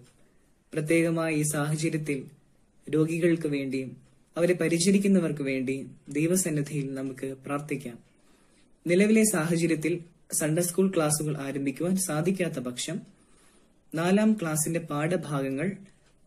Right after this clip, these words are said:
വീഡിയോസിലൂടെ വിദ്യാർത്ഥികൾക്കായി എത്തിച്ചു നൽകുവാനാണ് ആഗ്രഹിക്കുന്നത്. അതിന്റെ ഭാഗമായി ഈ വീഡിയോയിലൂടെ നാലാം ക്ലാസ്സിന്റെ പാഠഭാഗമായ പാഠം പന്ത്രണ്ട് ക്രൂബേന്മാരുടെ സ്തുതിപ്പ് ആണ് പഠിപ്പിക്കുവാൻ ആഗ്രഹിക്കുന്നത്.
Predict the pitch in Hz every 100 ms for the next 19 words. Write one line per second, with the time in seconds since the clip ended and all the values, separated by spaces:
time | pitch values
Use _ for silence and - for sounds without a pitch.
0 | 156 175 185 208 214 165 151 143 - -
1 | 139 147 165 165 170 170 165 151 147 147
2 | 147 180 185 156 139 139 147 135 131 170
3 | 165 165 170 165 139 127 120 - _ _
4 | _ - - - 180 214 196 156 160 170
5 | 165 139 156 220 - _ _ - 175 170
6 | 170 185 185 147 135 170 196 - _ _
7 | _ _ _ 156 156 190 208 196 156 151
8 | 165 156 175 - 143 151 170 151 151 147
9 | 139 127 139 - 139 147 165 151 135 139
10 | 156 135 185 - - _ _ _ - 180
11 | 185 220 214 180 170 175 - 151 151 180
12 | 180 139 151 156 147 147 151 147 139 156
13 | 202 196 180 175 147 139 123